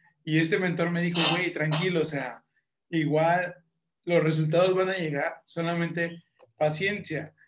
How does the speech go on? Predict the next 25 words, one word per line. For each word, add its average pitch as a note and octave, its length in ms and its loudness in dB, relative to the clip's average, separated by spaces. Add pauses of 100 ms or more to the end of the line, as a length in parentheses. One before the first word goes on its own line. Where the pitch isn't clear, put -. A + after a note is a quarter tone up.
(160)
Y F3 120 -4
yo F#3 180 4
veo G3 360 0
que E3 140 -4
muchas D#3+ 320 -6
personas E3+ 440 -4
cuando D3 280 -6
emprenden F#3+ 520 -4
de F3+ 120 -2
internet D3+ 640 -2 (720)
quieren F3 300 0
todo F3 240 -2
rápido. F3+ 500 -8
O - 640 -20
sea, D#3+ 200 2
porque D#3+ 600 -4
nuestra E3+ 320 0
generación E3 840 0 (500)
es E3 180 0
una F#3+ 140 -2
generación E3 680 -2
que D#3+ 180 -6
quiere E3 320 -6
todo F3 320 -4
ya. D3+ 400 -4